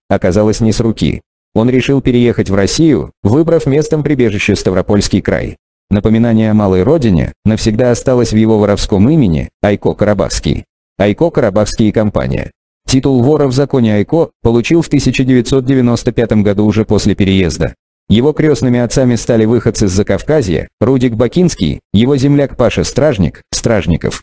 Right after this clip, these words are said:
и кутаисец Пуча, Бачаришвили. Айко Карабахский получил имя вовремя. Пройдёт всего несколько лет,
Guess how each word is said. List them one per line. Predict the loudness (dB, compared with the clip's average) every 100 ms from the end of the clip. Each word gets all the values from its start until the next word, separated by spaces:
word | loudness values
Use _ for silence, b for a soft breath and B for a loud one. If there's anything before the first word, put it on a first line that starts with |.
| _
и | -4
кутаисец | -2 0 0 0 -2 0
Пуча, | -2 -2 -6 -4
Бачаришвили. | -4 -2 0 0 0 0 -2 -8 _ _ -2
Айко | -2 0 0
Карабахский | 0 0 0 -2 -2
получил | 0 0 2 2 2
имя | 2
вовремя. | 0 0 -2 -4 -6 -10 _ _ _
Пройдёт | -2 0 0 -2
всего | -2 0
несколько | 2 0 -2 -2 0
лет, | 0 0